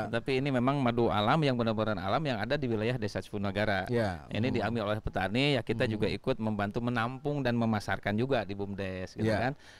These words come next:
Speaker 1: Nah, ini alhamdulillah di masa pandemi ini, alhamdulillah, eh, cukup lumayan lakunya, gitu kan, untuk
Speaker 2: Ya.
Speaker 1: masa pandemi ini, gitu kan.
Speaker 2: Iya, lumayan ya.
Speaker 1: Betul.
Speaker 2: Dan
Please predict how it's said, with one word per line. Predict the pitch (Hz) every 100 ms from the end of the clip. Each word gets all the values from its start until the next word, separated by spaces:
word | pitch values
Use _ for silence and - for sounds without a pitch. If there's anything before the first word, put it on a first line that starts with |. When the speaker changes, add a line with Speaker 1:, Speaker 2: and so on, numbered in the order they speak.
| - 95
Speaker 1:
Nah, |
ini | 92 107
alhamdulillah | 117 110 104 104 131
di | 123
masa | 107 - 107
pandemi | 107 104 98 95 92
ini, | 117 143
alhamdulillah, | 113 104 101 104 123 131
eh, | 101 101 98 98
cukup | 110 110 110 - - -
lumayan | 107 107 113 117
lakunya, | 107 - 95 101
gitu | 107 87 87
kan, | 98
untuk | - 98
Speaker 2:
Ya. | 98 90
Speaker 1:
masa | 104 104
pandemi | 98 101 101 95 110
ini, | 95
gitu | - 110
kan. | 101
Speaker 2:
Iya, | 107 123
lumayan | 113 117 131 127
ya. | 117 143
Speaker 1:
Betul. | 110 107 98
Speaker 2:
Dan | -